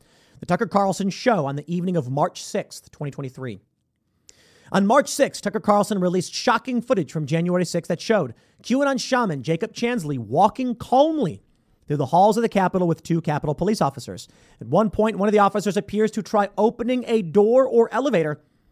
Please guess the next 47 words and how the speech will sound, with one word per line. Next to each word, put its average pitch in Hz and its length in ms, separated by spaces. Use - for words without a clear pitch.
I 170 80
believe 240 200
it's 208 100
a - 20
door 165 200
to 160 60
the 131 60
Senate 147 200
chamber. 147 300
They 117 120
described 120 360
that. 98 180
And 202 160
then 214 160
turns 262 440
and 214 200
leads 247 380
Chansley 190 340
in 170 80
another 151 200
direction. 139 420
Later 170 260
in 180 60
the 160 80
video 208 200
clips, - 360
Chansley 220 460
is 226 140
seen 190 320
walking 185 440
past 170 260
nine 180 460
police 233 340
officers 151 460
gathered 175 420
in 180 140
a 170 80
hallway 160 380
intersection. 160 680
Chansley 233 460
and 214 100
his 185 100
police 202 460
escorts 151 540
walk 175 300
right 185 420
past 214 380